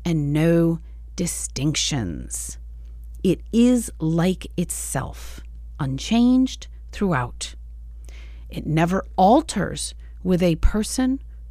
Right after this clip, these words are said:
or a circumstance. It is the heart of God and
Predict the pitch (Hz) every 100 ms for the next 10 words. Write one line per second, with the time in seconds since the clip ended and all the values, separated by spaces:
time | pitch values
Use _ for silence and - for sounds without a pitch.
0 | - 185 160 156 170 - - 208 185 -
1 | - 285 - 214 143 - 139 127 - -
2 | - - - - - - - - - 180
3 | 165 151 139 - 190 196 180 190 185 214
4 | 254 269 - - 151